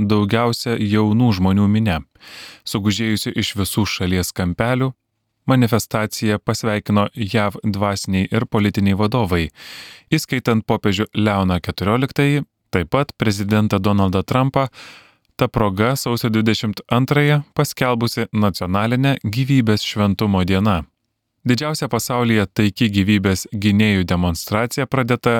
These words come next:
rengti tūkstantis devyni šimtai septyniasdešimt ketvirtų metų sausį, minint pirmąsias metines, kai jav aukščiausias teismas,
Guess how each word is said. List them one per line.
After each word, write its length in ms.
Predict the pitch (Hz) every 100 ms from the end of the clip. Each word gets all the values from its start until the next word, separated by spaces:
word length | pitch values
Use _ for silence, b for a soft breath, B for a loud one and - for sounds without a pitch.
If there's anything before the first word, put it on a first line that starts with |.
| -
rengti 460 | 104 107 104 101
tūkstantis 540 | - 120 - 98 90 85
devyni 320 | 90 90 98
šimtai 300 | 107 104 90 92
septyniasdešimt 760 | 95 104 92 87 87 92 85
ketvirtų 460 | - 85 98 - 95
metų 320 | 90 117 131 131
sausį, 480 | - 127 120 82 73 B B B B -
minint 400 | 117 113 104 -
pirmąsias 640 | 110 104 107 113 117 -
metines, 540 | 101 95 - 95 92 - -
kai 240 | 101 - -
jav 320 | 95 104 92
aukščiausias 640 | 110 95 - 107 92 98 -
teismas, 480 | 135 139 147 147